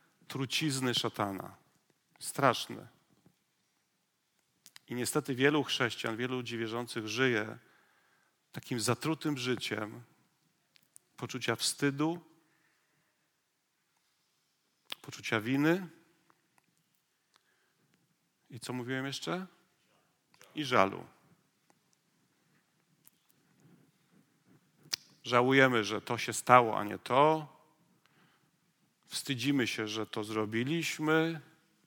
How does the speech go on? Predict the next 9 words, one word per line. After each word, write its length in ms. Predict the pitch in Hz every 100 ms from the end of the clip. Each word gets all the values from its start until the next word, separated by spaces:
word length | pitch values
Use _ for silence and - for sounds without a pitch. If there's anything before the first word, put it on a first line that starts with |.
| _ _ _ _ _ _ _ _ _ _ _ _ _ _ _ _ _ _ _ _ _
Czujemy 280 | - 131 113
się 200 | - 117
winni 580 | 101 143 151 147 151 143
za, 560 | 113 139 139 139 143 131 - - 143 139 135 -
za 220 | 120 127
różne 300 | 135 127 131
grzechy. 680 | 117 127 127 - 131 120 123 _ _ _ _ - - _ _ _ _ _ _ _ _ _ _ _ _ _ _ _ _ _ _
Gdzieś 320 | - 131 180
Kościół 680 | - 185 - - 160 151 151